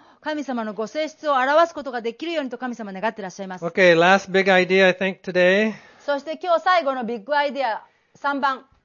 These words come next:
Speaker 2: God created us in unity and to have dominion.
Speaker 1: 神は私たちが一致し、支配権を持つように作られました。
Speaker 2: God's intention was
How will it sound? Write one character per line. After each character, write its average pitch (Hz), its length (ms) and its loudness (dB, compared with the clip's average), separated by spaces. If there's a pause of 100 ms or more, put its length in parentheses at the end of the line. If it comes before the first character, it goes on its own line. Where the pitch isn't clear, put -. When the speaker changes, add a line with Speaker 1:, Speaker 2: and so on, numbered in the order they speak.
(120)
Speaker 2:
God 196 460 2
created 220 520 4
us 208 300 4
in 170 220 -6
unity 240 760 -2
and 175 240 -2
to 170 180 -10
have 202 800 2
dominion. 196 840 -2 (180)
Speaker 1:
神 370 280 0
は 320 180 2
私 349 300 0
た 320 120 0
ち 254 120 -14
が 240 120 -2
一 240 340 -6
致 - 20 -6
し、 320 400 -4 (200)
支 277 180 -8
配 370 300 4
権 302 300 -2
を 240 100 -2
持 294 180 -4
つ 311 160 -16
よ 285 200 -2
う 254 60 -6
に 285 180 -6
作 - 160 -16
ら 269 100 -2
れ 254 80 -4
ま 240 120 -4
し - 100 -14
た。 214 240 -2 (220)
Speaker 2:
God's 185 400 4
intention 202 680 -2
was 175 440 -2